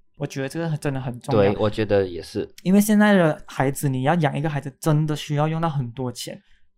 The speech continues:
Speaker 2: 钱之外，还有时间也是。
Speaker 1: 嗯，你没有时间，你真的也不要。因为现在好像我的亲戚，他们生孩子都丢给阿嬷顾，
Speaker 2: 嗯。
Speaker 1: 你知道吗？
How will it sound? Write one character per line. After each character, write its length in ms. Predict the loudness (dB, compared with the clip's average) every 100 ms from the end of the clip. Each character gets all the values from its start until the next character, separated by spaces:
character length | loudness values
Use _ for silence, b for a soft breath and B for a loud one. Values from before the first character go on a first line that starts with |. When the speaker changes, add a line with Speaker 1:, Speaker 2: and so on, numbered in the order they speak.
| _
Speaker 2:
钱 500 | -8 -6 2 4 4
之 160 | 0 4
外， 180 | 6
还 140 | 6 4
有 100 | 2
时 320 | 0 -6 -6
间 220 | 0 0
也 140 | 0 -8
是。 260 | -8 -6 8
Speaker 1:
嗯， 200 | 8 8
你 80 | 6
没 120 | 6
有 80 | 4
时 180 | 0
间， 140 | -2 -2
你 80 | -2
真 160 | -4
的 80 | -4
也 100 | -4
不 160 | -2 0
要。 160 | 0
因 100 | 2
为 80 | 2
现 140 | 2
在 60 | 0
好 100 | 0
像 180 | -4 -2
我 100 | 0
的 80 | 0
亲 180 | -4 -8
戚， 140 | -4
他 80 | -4
们 100 | -4
生 200 | -6 -8
孩 100 | -8
子 100 | -8
都 80 | -6
丢 140 | -2
给 120 | -4 -4
阿 100 | -10
嬷 240 | -8 -8
顾， 200 | -4 -6
Speaker 2:
嗯。 20 |
Speaker 1:
你 20 | -6
知 40 |
道 60 | -10
吗？ 120 | -12